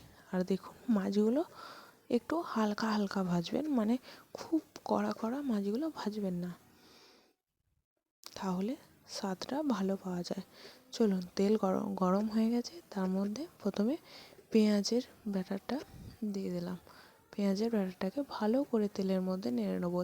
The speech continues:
তেলের মধ্যে আমরা কোনো কিছুই দেবো না, না লঙ্কা ফোড়ন বা কোনো কিছু। শুধু আমরা যে পেঁয়াজ, টমেটো আর লঙ্কার মিক্সচারটা বানিয়েছিলাম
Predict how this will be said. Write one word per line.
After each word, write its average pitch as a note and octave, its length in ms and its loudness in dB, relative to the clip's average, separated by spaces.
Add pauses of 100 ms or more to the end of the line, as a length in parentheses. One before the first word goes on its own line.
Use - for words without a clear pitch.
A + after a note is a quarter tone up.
(140)
তেলের G#3 320 4
মধ্যে G3+ 300 2
আমরা F#3+ 220 0 (140)
কোনো B3 180 2 (140)
কিছুই - 480 -4
দেবো G3+ 240 4
না, F#3 120 -2 (180)
না G3+ 80 2 (100)
লঙ্কা G#3+ 380 2 (200)
ফোড়ন A#3 300 6 (380)
বা A#3 120 4
কোনো G3+ 280 2
কিছু। F#3+ 240 -4 (480)
শুধু A#3+ 320 0 (160)
আমরা G3+ 220 2
যে A#3 180 -2 (460)
পেঁয়াজ, G3+ 440 4 (240)
টমেটো G3 460 0
আর A#3 100 2 (100)
লঙ্কার F#3+ 400 0 (640)
মিক্সচারটা A#3 580 0
বানিয়েছিলাম F#3 640 -2